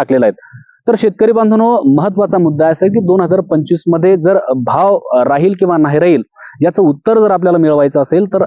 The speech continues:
या वर्षामध्ये जर त्या ठिकाणी कापसाची जर मागणी वाढली, मी सांगितलं की मागणी सिद्धा-, मागणीचा जो काही सिद्धांत आहे, जर मागणी वाढली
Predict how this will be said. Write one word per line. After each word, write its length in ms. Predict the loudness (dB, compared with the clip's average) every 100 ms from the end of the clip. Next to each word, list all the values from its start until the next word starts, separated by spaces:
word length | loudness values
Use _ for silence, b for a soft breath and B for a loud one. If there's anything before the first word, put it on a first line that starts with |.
| -2
या 260 | 0 2 0
वर्षामध्ये 600 | -2 -2 -2 0 0 -2 B B -6
जर 240 | -2 0 0
त्या 160 | 0
ठिकाणी 500 | -2 -2 0 0 0
कापसाची 500 | 0 -4 -4 -4 -2
जर 140 | 0 0
मागणी 340 | 0 0 0
वाढली, 520 | 0 -2 -4 -6 -8 -8 -4
मी 100 | -2
सांगितलं 380 | 0 0 0
की 120 | 0 0
मागणी 400 | 0 0 0 0
सिद्धा-, 440 | -2 -4 -4 -2
मागणीचा 400 | -2 0 -2 0
जो 120 | 0
काही 160 | 0 0
सिद्धांत 340 | -2 -2 0 0
आहे, 80 | -4 B -4
जर 100 | 0
मागणी 400 | 0 0 0 0
वाढली 340 | 2 0 0